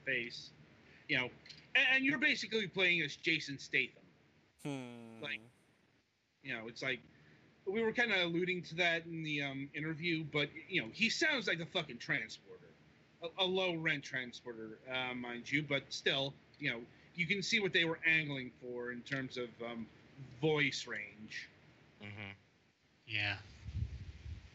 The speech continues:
Speaker 1: Anyway, um, getting back to tech, uh, I think Petty Fan is showing, um, well, he's actually reading something right now, but he's got out the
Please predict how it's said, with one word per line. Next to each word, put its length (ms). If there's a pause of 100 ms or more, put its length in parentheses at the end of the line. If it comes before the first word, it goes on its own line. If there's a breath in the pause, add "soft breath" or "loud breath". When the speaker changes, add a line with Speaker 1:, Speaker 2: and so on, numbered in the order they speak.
(200)
Speaker 1:
Anyway, 260
um, 280
getting 240
back 220
to 80
tech, 600
uh, 360
I 40
think 240
Petty 180
Fan 200
is 100
showing, 360 (680 loud breath)
um, 500 (240)
well, 160
he's 240
actually 280 (100)
reading 320
something 300
right 140
now, 180
but 100
he's 260
got 160
out 220
the 220